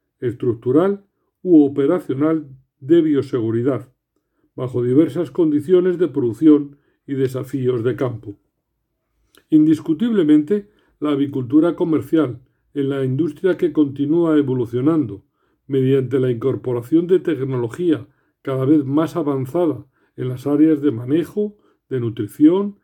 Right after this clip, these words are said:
y de alojamiento. Sin embargo, proteger la salud de las aves o prevenir las enfermedades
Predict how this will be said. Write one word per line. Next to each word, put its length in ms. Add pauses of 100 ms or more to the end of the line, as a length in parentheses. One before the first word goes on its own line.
(180)
y 120
de 200
alojamiento. 800 (960)
Sin 240
embargo, 560 (240)
proteger 560
la 120
salud 300
de 80
las 180
aves 380 (340)
o 140
prevenir 560
las 160
enfermedades 880